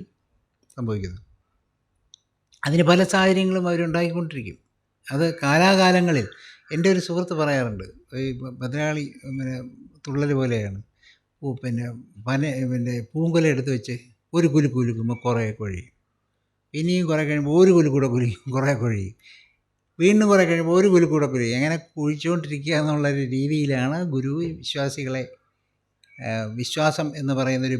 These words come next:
ബലം വച്ചിട്ടുണ്ടെങ്കിൽ അതിൻ്റെ മുകളിലിട്ടാണ്, ഏഹ്, ആ കടക്കിട്ട് വെട്ടുക എന്നുള്ളതാണ്. അപ്പോൾ അതുകൊണ്ട് എന്ത് പറ്റുമെന്ന് വെച്ചാൽ ഉറച്ച് സറണ്ടർ ഇല്ലാത്തവരെ സംബന്ധിച്ചിടത്തോളം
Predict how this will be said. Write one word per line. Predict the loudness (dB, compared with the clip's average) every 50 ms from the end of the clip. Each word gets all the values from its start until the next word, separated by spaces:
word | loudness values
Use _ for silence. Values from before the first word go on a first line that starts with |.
| -2 -2
ബലം | -2 0 0 -2 -2 -4 _ _ _ _ _ _ _ _ _ -12
വച്ചിട്ടുണ്ടെങ്കിൽ | -12 -10 -10 -10 -8 -6 -6 -4 -4 -4 -4 -4 -4 -4
അതിൻ്റെ | -4 -4 -2 -2 -2
മുകളിലിട്ടാണ്, | -2 0 -2 -2 -2 -2 -4 -6 -8 -8 -8 -10 -10 -10 -12 -16 -20 _ _ _ _ _ _ _ _ _ _ _ _ _ _ _ _ _ _ _ _ _ _ _ _ _ _ _ _ _ _ -12
ഏഹ്, | -8 -6 -6 -6 -8 -10 -12 -18 _ _ _ _ _ _ _
ആ | -6 -2 -2 -2 0 0
കടക്കിട്ട് | 0 0 0 -2 -4 -6 -6 -6
വെട്ടുക | -6 -6 -6 -6 -8 -8 -8 -8 -12
എന്നുള്ളതാണ്. | _ -8 -8 -6 -6 -4 -6 -8 -8 -12 -14 _ _ _ _ _ _ _ _ _ _ _ _ _
അപ്പോൾ | _ -8 -6 -6
അതുകൊണ്ട് | -2 -2 -2 -2 -2 -2
എന്ത് | -2 -2 -2
പറ്റുമെന്ന് | -2 -2 -2 -4 -4 -4
വെച്ചാൽ | -4 -6 -6 -8 -10 -10 -4 -4
ഉറച്ച് | -2 -2 -2 -6 -6 -8 -6 -6 -6 -6 -6 -10 -20 _ _ _ _ _ _ _ _ _ _ _ _
സറണ്ടർ | -6 -2 0 2 2 2 2 2 2 2 2
ഇല്ലാത്തവരെ | 2 2 2 0 0 0 -2 0 -2 -2 -4 -4
സംബന്ധിച്ചിടത്തോളം | -6 -6 -6 -6 -6 -6 -6 -4 -4 -6